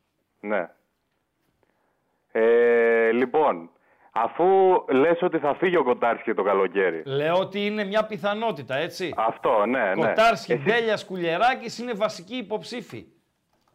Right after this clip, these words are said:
Speaker 1: Ωραία. Και πες ότι έχεις την επιλογή να πάρεις έναν από το ελληνικό πρωτάθλημα.
Speaker 2: Τερματοφύλακα;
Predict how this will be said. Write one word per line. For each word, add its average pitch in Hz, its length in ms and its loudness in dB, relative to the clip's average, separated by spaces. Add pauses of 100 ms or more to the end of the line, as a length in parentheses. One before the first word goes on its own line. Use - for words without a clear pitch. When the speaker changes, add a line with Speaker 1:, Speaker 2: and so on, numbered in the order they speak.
(100)
Speaker 1:
Ωραία. 117 460 2 (640)
Και 135 140 0
πες 190 200 0
ότι 170 160 2
έχεις 180 160 0
την 160 120 -2
επιλογή 139 640 2
να 151 160 0
πάρεις 180 320 2
έναν 175 360 2
από 151 100 -2
το 156 80 2
ελληνικό 151 300 2
πρωτάθλημα. 143 720 -2
Speaker 2:
Τερματοφύλακα; 165 1000 0